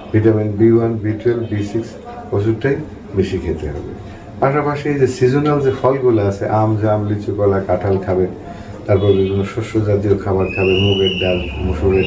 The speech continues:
ডাল, এই সমস্ত খাবারগুলো যদি খেতে পারে তাহলে হাত পা জ্বালা পড়ার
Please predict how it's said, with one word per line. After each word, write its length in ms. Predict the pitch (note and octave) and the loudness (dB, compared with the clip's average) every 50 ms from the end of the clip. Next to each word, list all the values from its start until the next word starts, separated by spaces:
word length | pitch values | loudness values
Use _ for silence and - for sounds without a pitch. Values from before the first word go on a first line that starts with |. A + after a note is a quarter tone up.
| - | 0
ডাল, 140 | F#2 F#2 F2 E2+ - - - - - - - - | 0 -2 -2 -2 -2 -4 -4 -6 -8 -4 0 2
এই 100 | C3+ C3+ | 2 4
সমস্ত 340 | D3+ D3 D3 - - D3+ C#3 - | 4 2 2 0 -2 -2 -2 0
খাবারগুলো 680 | - C#3+ - C3+ C3+ C3 C3+ C3+ C3+ B2 B2+ C3 C3 C3 | 0 2 4 4 4 2 2 2 2 2 2 4 4 4
যদি 240 | B2+ B2+ A#2+ B2 A#2 | 4 2 2 0 -2
খেতে 280 | - - B2 A2+ A#2+ | -2 -2 -2 -2 0
পারে 300 | A#2 A#2 A#2+ A#2 B2+ C3+ - - - - - - - - | 0 0 0 -2 -2 -4 -4 -8 -14 -16 -18 -14 -4 0
তাহলে 240 | C#3 C#3 C#3 C#3+ C3 | 2 2 4 4 2
হাত 160 | B2 B2 B2 - - | 2 0 0 0 0
পা 120 | A#2+ A2+ | 2 4
জ্বালা 260 | A2+ A#2 A2+ A#2 A2+ A2 | 4 6 4 4 4 4
পড়ার 200 | A2+ A2+ B2 | 4 2 2